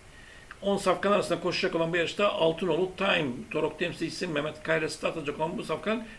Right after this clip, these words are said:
e, nihayet güzel bir form yakaladı ve güzel performansıyla güzel hazırlıklara benim biraz daha ön plana çıkan isim oldu. Altın nolu Time, Mehmet Kayra. Daha sonra dört nolu Neyzen, bir Belmont temsilcisi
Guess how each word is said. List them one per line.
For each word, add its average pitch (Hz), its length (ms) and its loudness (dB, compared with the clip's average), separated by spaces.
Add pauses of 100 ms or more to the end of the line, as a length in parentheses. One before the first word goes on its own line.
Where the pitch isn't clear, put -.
(120)
e, 127 120 -10
nihayet 165 360 -2
güzel 170 240 2
bir 156 60 -6
form 175 240 0
yakaladı 170 340 0
ve 170 80 0
güzel 147 280 0
performansıyla 160 880 0 (180)
güzel - 180 2
hazırlıklara 160 560 0
benim 160 180 -2
biraz 156 200 0
daha 185 180 2
ön 170 100 -4
plana 165 340 -2
çıkan 190 200 -2
isim 185 280 -2
oldu. 190 340 2 (340)
Altın 147 260 0
nolu 156 300 2
Time, 170 220 6
Mehmet 156 440 0
Kayra. 180 380 4 (320)
Daha 160 140 4
sonra 175 320 2
dört 185 220 2
nolu 190 320 0
Neyzen, 185 520 2
bir 135 160 -6
Belmont 165 440 -2
temsilcisi 175 520 -4